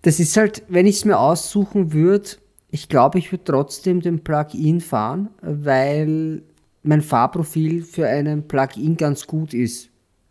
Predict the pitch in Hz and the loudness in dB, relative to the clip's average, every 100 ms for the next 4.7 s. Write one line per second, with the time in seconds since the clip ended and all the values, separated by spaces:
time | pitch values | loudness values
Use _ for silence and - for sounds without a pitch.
0 | _ _ _ _ _ - 151 196 196 202 | _ _ _ _ _ -2 0 0 -2 -2
1 | 180 151 143 151 175 175 - - _ - | 2 2 2 0 0 -2 -6 -20 _ 0
2 | 151 180 175 180 170 - 175 175 160 151 | 4 6 4 0 -4 -2 -2 -2 -4 -8
3 | 160 113 135 156 143 147 - 147 147 143 | 0 0 2 0 -4 -6 -6 -4 -6 -6
4 | - 135 127 113 131 160 | -14 -6 -2 0 0 -4